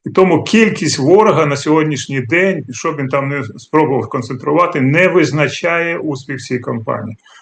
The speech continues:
Успіх цієї кампанії визначає технології. Для ворога це складніша ситуація, тому що йому треба просуватися і виконувати політичну волю Кремля.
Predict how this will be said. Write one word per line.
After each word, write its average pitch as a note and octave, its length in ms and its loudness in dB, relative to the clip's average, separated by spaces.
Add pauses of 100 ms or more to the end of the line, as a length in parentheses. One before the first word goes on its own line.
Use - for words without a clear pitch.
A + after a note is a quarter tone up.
(120)
Успіх D#3 340 0
цієї C3+ 180 -4
кампанії E3+ 520 0
визначає B2+ 560 -2
технології. C3+ 1040 0 (520)
Для D#3 260 -2
ворога F3+ 420 4
це D#3+ 180 -4
складніша D#3 560 -6
ситуація, E3+ 520 0
тому D3+ 220 -2
що D#3 120 -6
йому D3+ 120 0
треба D3+ 260 -2
просуватися D#3 880 -6
і C#3 400 -4
виконувати C#3 580 0
політичну D3+ 720 -2
волю C#3+ 340 -2
Кремля. C3 460 -4